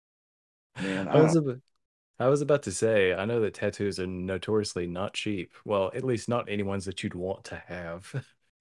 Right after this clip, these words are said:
Speaker 1: Yeah, you know, the prison ones are pretty cheap.
Speaker 2: <laughs> Yeah.
Speaker 1: Hey, cigarettes, some commissary, and you're good to go.
Speaker 2: Couple packets of ramen. Yes, I guess it's not too bad.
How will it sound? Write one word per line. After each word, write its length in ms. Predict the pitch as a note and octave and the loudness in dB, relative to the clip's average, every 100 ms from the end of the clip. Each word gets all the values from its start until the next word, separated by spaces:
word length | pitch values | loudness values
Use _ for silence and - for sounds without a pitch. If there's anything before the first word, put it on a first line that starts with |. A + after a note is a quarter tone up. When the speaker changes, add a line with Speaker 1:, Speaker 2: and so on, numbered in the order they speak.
| - | -2
Speaker 1:
Yeah, 180 | A3 - | 0 2
you 180 | G#3 | 6
know, 100 | A#3+ B3+ | 8 10
the 120 | A3 | 10
prison 440 | F3+ G3 E4+ E4+ | 12 12 12 8
ones 220 | C#3+ B2+ A#2+ | 8 8 4
are 40 | |
pretty 260 | A#2 G#2+ G2+ | -2 -2 -2
cheap. 380 | - F#2+ F#2+ - - - _ _ C3+ | -2 -2 -2 -6 -16 -20 _ _ -2
Speaker 2:
<laughs> 1400 | - - - - E3 D3 A#3+ - A3+ - - F#3 E3+ - | -2 -4 -16 -2 -2 8 6 8 0 0 -8 -8 -10 2
Yeah. 500 | E3 D#3+ F3+ D3 A#2 | 10 12 12 10 6
Speaker 1:
Hey, 60 | - - _ _ _ _ _ | 2 -8 _ _ _ _ _
cigarettes, 560 | - D3+ D3+ D3+ D3 - | 8 10 12 10 8 4
some 140 | C#3 | 0
commissary, 800 | A#2+ C3 C3+ C#3 - D3 D3 D#3+ | 6 6 8 6 8 8 10 8
and 80 | F3 | 6
you're 120 | E3+ | 4
good 200 | E3+ F#3+ | 6 6
to 60 | F3+ | 8
go. 360 | A#3 - - C#3+ - - _ _ _ _ _ _ _ | 10 10 10 6 -10 -20 _ _ _ _ _ _ _
Speaker 2:
Couple 280 | - A2 A2+ | 0 2 2
packets 400 | B2+ A#2 A2+ G2 | 2 2 0 -4
of 80 | F#2 | -2
ramen. 420 | F#2+ G2+ A2+ A2+ - - _ _ - | -2 0 -2 -4 -12 -20 _ _ 2
Yes, 300 | C#3+ C3+ C#3+ | 2 4 0
I 100 | C#3 | -2
guess 160 | C3+ | 0
it's 160 | B2 - | -2 -4
not 120 | G2+ | -4
too 120 | G#2 | -2
bad. 260 | F2 E2+ | -2 -4